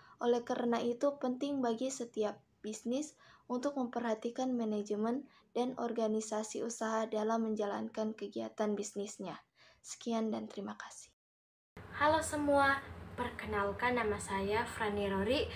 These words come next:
Speaker 2: dengan nim dua satu nol satu dua nol empat tujuh, kelas empat B K B G. Saat ini saya akan memaparkan makalah mengenai manajemen dan organisasi usaha. Manajemen adalah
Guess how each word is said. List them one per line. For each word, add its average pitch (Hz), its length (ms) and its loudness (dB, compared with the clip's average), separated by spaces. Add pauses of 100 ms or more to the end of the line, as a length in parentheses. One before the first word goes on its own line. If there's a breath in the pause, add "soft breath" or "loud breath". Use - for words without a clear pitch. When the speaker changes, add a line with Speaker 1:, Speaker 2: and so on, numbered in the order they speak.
(280 loud breath)
Speaker 2:
dengan 214 320 4
nim 269 240 6
dua 220 240 4
satu 214 400 0
nol 202 160 2
satu 208 400 0
dua 208 240 8
nol 208 160 4
empat 202 320 -2
tujuh, 214 320 6 (480 loud breath)
kelas 254 400 8
empat 240 320 2
B 220 80 4
K 214 160 0
B 190 160 4
G. 196 60 8 (720)
Saat - 320 0
ini 277 160 4
saya 226 400 8
akan 208 240 6
memaparkan 208 800 6
makalah 233 560 10
mengenai 226 560 4
manajemen 233 640 4
dan 220 240 4
organisasi 208 720 2
usaha. 208 400 2 (720 loud breath)
Manajemen 254 720 8
adalah 214 480 12